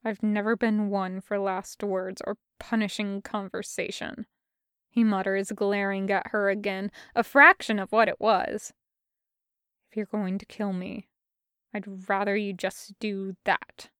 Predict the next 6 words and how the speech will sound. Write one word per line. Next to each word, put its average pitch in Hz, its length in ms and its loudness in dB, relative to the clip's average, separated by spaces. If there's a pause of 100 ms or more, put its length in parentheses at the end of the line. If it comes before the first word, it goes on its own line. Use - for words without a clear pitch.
(1400)
"Why 233 240 4
did 415 200 6
you 381 120 10
kill 302 280 2
my 269 200 8
friend?" - 680 2